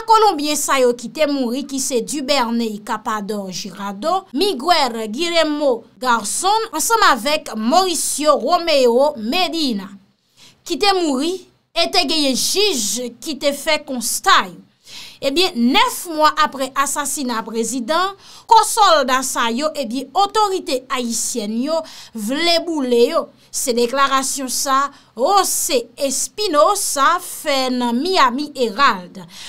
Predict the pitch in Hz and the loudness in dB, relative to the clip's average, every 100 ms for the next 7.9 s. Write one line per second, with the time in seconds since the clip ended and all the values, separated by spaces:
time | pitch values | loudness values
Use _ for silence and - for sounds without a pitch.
0 | - 285 440 403 269 311 240 277 247 254 | -8 4 4 4 2 0 2 -2 -2 -2
1 | - 214 233 233 330 330 240 226 - 311 | -4 -2 -2 0 0 -2 -2 -2 -2 -4
2 | 320 - - - - 466 453 330 285 277 | -4 -6 -20 -12 4 4 4 2 4 4
3 | 277 277 247 262 220 185 233 226 226 226 | 2 -2 -4 -4 -4 -4 -2 0 -2 -2
4 | 381 339 254 254 254 - 349 - 392 392 | 4 4 4 2 -2 -2 -4 0 2 2
5 | 370 311 285 294 277 254 - 226 233 233 | 0 -2 2 0 0 -4 -4 -4 -2 0
6 | 247 294 294 - - - - 440 294 233 | 0 0 -4 -12 -10 -6 2 2 2 0
7 | 208 208 220 226 339 330 320 269 | -4 -4 -6 0 2 2 2 0